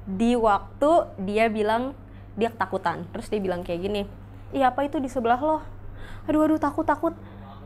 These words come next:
Terus nggak lama kan aku kayak, "Ah, apaan tuh? Udah nggak usah dihirauin, nggak ada siapa-siapa kok, ada aku doang," gitu. Terus menurut dia, "Itu di belakang lo, itu ada yang tinggi banget, gede, terus putih. Ya apaan sih tuh?" Nah,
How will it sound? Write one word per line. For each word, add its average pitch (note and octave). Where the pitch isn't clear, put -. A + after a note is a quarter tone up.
Terus F#3+
nggak G3+
lama G3+
kan D#4+
aku D4+
kayak, A3+
"Ah, A3+
apaan C#4
tuh? F#4
Udah E4
nggak F4
usah E4
dihirauin, D4+
nggak A#3
ada A3+
siapa-siapa B3+
kok, E4
ada A3
aku B3
doang," B3
gitu. -
Terus -
menurut G3
dia, A3
"Itu E4
di D#4
belakang C4+
lo, F4
itu E4
ada F4+
yang E4+
tinggi C#4+
banget, D#4+
gede, B3+
terus E4
putih. D4+
Ya E4+
apaan E4+
sih F4
tuh?" F#4
Nah, F3